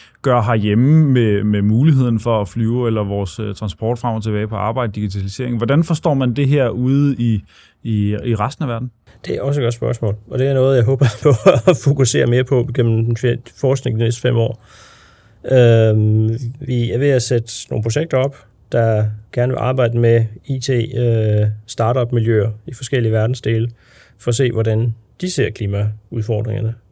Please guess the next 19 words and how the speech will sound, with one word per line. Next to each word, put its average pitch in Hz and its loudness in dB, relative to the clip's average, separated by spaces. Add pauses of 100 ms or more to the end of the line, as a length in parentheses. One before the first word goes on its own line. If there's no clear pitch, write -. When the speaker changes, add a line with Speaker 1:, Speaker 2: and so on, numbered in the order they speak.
(320)
Speaker 2:
Fordi 123 -8 (320)
at 120 -10
klima 147 2 (520)
også 135 -2
fortolkes 117 -2
forskelligt 110 -2
forskellige 107 -4
steder 110 -2
og 104 -4
har 107 -4
forskellige 107 -4
effekter. - -10 (920)
Øh, 107 2
Bangladesh, 110 0 (160)
øh, 120 -6
i - -12
forbindelse 123 -2
med 110 -2
oversvømmelser, 113 2